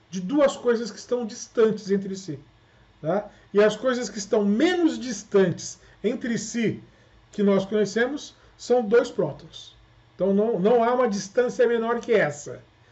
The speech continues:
Não há uma distância menor que essa. E entre um próton e o outro, a gente quer chegar de um próton no outro, nada mais, nada menos do que na velocidade da luz. <laughs> Tá? O ser humano é muito louco, né?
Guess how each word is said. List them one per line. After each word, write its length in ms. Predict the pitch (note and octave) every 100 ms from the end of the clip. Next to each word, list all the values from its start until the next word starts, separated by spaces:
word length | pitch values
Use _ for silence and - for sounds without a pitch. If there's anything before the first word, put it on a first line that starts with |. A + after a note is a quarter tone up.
| _ -
Não 140 | F3
há 40 | G3
uma 120 | G3+
distância 360 | G3 F#3+ F3 F#3+
menor 240 | F3+ F3
que 120 | F#3
essa. 280 | B2 - - - _ _ _
E 340 | E3 G#3 G#3+ - -
entre 640 | F#3+ G#3 G#3+ G#3 G3 C3+ - - -
um 140 | G3+
próton 480 | - F#3+ F3+ F3+ A3
e 20 |
o 200 | B3 G#3+
outro, 300 | A3 A3+ B3+
a 60 | A#3+
gente 240 | A3 G#3+
quer 180 | - G#3+
chegar 320 | - F#3+ F3+
de 100 | E3
um 100 | A#3+
próton 380 | G3+ G3 F3+ G3+ G#3+
no 160 | G3
outro, 300 | G3 G3 G#3 - - -
nada 240 | A#3 A3+
mais, 280 | F#3+ F3+ D#3+
nada 140 | F3+
menos 360 | F#3+ G#3 G#3 - - -
do 100 | G#3
que 120 | G3+
na 100 | G#3+
velocidade 460 | G3+ G#3+ G3 G3 G3
da 120 | A3
luz. 340 | G#3 D#3 - -
<laughs> 80 | - - - - - - - - - -
Tá? 220 | A#4+ D4 - - - - - _ _ _
O 40 |
ser 200 | - G#3+
humano 240 | E3+ G3 F#3+
é 20 |
muito 200 | G3+ G3+
louco, 420 | D#3+ C#3+ - D3+
né? 320 | F#3 G3 -